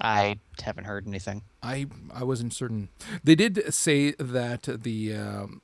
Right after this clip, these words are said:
Speaker 2: right now, as it stands, they're saying that they're gonna be limiting the downloads to twenty megabytes over three G at launch.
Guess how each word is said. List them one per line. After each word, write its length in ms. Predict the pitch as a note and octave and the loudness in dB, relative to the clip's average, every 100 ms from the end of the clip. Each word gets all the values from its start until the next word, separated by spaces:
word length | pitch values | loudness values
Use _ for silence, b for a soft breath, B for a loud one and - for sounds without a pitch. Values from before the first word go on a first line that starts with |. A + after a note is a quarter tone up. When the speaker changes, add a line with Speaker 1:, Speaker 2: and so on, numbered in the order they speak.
| _ - | _ 4
Speaker 2:
right 240 | D#3 F3 | 4 6
now, 240 | D#3 D3+ | 4 4
as 100 | C#3 | 2
it 60 | A#2 | 0
stands, 640 | - C3+ C3 A#2+ A#2 A2 | -2 0 2 2 0 -4
they're 480 | A2 A#2 A2+ A2+ A2 | -2 0 2 0 -2
saying 380 | - B2 A#2+ A2+ | -2 -2 0 0
that 260 | A2 G#2+ | -2 -2
they're 100 | A#2+ | -4
gonna 200 | A2+ A#2+ | -2 -2
be 100 | A2+ | 0
limiting 560 | A2+ A#2 A#2+ C#3+ D3 C3+ | 0 0 2 2 2 0
the 60 | A2 | 0
downloads 540 | A#2 B2+ A#2+ G#2+ - | 0 0 0 -2 -4
to 180 | - A#2 | -4 -4
twenty 260 | - C3+ B2+ | -2 -2 0
megabytes 400 | A#2+ A#2 G#2+ A2 | -2 0 -2 0
over 160 | G2+ | -4
three 300 | - - A2 | -6 -4 -4
G 260 | G2+ A2 G2+ | -4 -6 -6
at 140 | - | -6
launch. 440 | G#2 F#2+ F#2 - | -8 -8 -8 -10